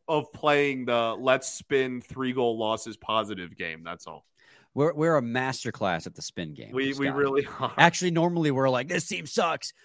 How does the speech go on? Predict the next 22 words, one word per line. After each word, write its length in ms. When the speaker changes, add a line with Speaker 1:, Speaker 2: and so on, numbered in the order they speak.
Speaker 2:
But 220
again, 240
Speaker 1:
<laughs> 20
Speaker 2:
like, 300
I, 220
I'm 240
finding 300
it 100
really 240
hard 580
to 140
be, 240
and, 100
you 120
know, 100
I 60
go 120
through 140
phases 380
where, 340
you 80
know, 280